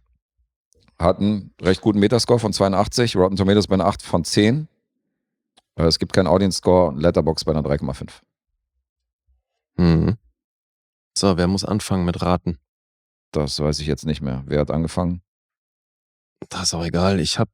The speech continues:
Speaker 2: ich lieg hinten so, ich sehe das eh schon jetzt, weil, pff, der, ich glaub, das wird ein Punkt für dich, Alter, weil dich zu raten hier, boah.
Speaker 1: Ja, wie, wie hoch bist du? Das ist auch nicht leicht.
Speaker 2: Äh, ich sag, du bist bei fünfeinhalb.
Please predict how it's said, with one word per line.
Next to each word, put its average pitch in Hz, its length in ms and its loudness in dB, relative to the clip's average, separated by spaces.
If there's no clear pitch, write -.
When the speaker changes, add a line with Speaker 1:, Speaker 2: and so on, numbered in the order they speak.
Speaker 2:
ich - 220 -4
lieg 120 180 0
hinten 120 580 0
so, 110 160 0
ich - 200 -4
sehe 104 260 2
das 101 220 -2
eh - 100 -4
schon 104 240 0
jetzt, - 340 -6
weil, 95 460 0
pff, - 460 -10
der, 69 200 -4
ich - 120 -6
glaub, - 120 -8
das - 200 -6
wird - 100 -4
ein 104 60 -2
Punkt 113 200 -2
für - 80 -4
dich, 107 200 -2
Alter, 82 180 -2
weil 87 140 -4
dich - 160 -12
zu - 120 -8
raten 104 340 -4
hier, 107 340 -2
boah. - 260 -8
Speaker 1:
Ja, 60 280 -12
wie, 65 160 -16
wie 65 80 -10
hoch 60 160 -12
bist - 220 -12
du? 104 100 -4
Das 73 160 -6
ist 62 120 -8
auch 82 100 -2
nicht 82 140 -2
leicht. 67 340 -4
Speaker 2:
Äh, 131 600 4
ich 117 100 2
sag, - 280 0
du 120 140 0
bist - 280 0
bei 113 500 0
fünfeinhalb. 120 1200 0